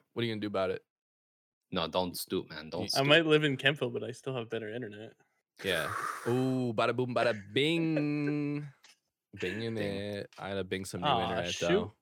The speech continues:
Speaker 1: Ah, shoot. I had to bing some new
Speaker 3: Ah,
Speaker 1: internet.
Speaker 3: shoot. Shoot.
Speaker 1: I don't know. It's just, like, if you guys could logically explain to me using facts
Speaker 2: Oh,
Speaker 1: and
Speaker 2: God.
Speaker 1: fict-, and, and nonfiction and science,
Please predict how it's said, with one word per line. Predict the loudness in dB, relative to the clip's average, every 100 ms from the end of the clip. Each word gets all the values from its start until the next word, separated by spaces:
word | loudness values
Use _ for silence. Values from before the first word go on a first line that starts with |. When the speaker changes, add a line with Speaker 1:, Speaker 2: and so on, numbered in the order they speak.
| _ -6
Speaker 1:
Ah, | -2 0 0 -2
shoot. | -2 -6 -10 -8 -6 -8 _ _ _ -20 _ _ 0
I |
had | 2
to |
bing | 2 0
some | -2
new | 0
Speaker 3:
Ah, | 2
Speaker 1:
internet. | 2 2 -2
Speaker 3:
shoot. | -6 _ -20 -12
Shoot. | -4 -4 -4 _ _ _ _
Speaker 1:
I | 2 4
don't | 4
know. | 2 -2 -2
It's | -2
just, | -2 -2
like, | -2
if | 0
you | 0
guys | 0 0
could | -2 0 0 -2 -8
logically | -2 0 -2 -4 -6 -6
explain | -6 -8 -8 -8
to | -10
me | -10
using | -8 -10 -12 -10 -10 -10
facts | -8 -2 0 0 -2 -4 -4
Speaker 2:
Oh, | -4
Speaker 1:
and | -8 -10 -10
Speaker 2:
God. | -6 0
Speaker 1:
fict-, | 0 0 -6
and, | -6 -6
and | -10 -10 -4
nonfiction | 2 2 2 -2 -2 -6
and | -8
science, | -4 -2 0 -2 -4 -6 -12